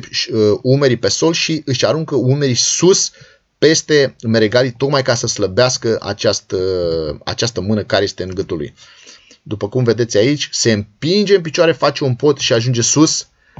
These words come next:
recâștigând acest spațiu pe care Meregali îl, îl luase. S-a dus cu întreg corpul sus pe el, a îndepărtat acest braț al lui Meregali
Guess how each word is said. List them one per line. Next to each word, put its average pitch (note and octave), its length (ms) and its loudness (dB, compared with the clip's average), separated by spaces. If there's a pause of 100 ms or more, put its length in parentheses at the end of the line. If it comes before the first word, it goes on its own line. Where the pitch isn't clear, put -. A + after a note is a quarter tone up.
(140)
recâștigând D3 1120 -2
acest G#2 360 -4
spațiu C#3 360 -2
pe B2+ 120 -4
care A#2+ 240 2
Meregali A2 560 0
îl, G#2+ 180 0 (320)
îl G#2 200 0
luase. G#2+ 340 0
S-a F2+ 140 -4
dus B2 140 -2
cu G#2 120 -8
întreg D3 340 0
corpul D3+ 340 -2
sus F3+ 420 0
pe D#3 180 2
el, D#3+ 280 4 (220)
a - 80 -4
îndepărtat G#2+ 640 0
acest C3+ 340 -2
braț B2+ 340 2
al A2 100 2
lui A2+ 80 0
Meregali A2+ 640 0